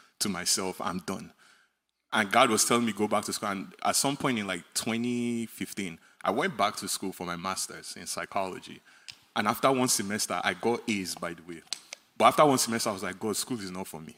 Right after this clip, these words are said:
And I stopped, right? And later on, my finances became so bad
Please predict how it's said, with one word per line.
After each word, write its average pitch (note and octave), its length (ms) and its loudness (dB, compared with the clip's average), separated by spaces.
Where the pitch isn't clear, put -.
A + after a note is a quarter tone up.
And F#2 140 0
I E2 60 -6
stopped, - 580 2
right? F#2+ 240 -4
And G#2+ 380 -2
later C3+ 480 4
on, G2+ 340 -2
my G#2+ 220 -2
finances B2+ 880 0
became A#2 440 -4
so A2+ 440 0
bad G2 380 -6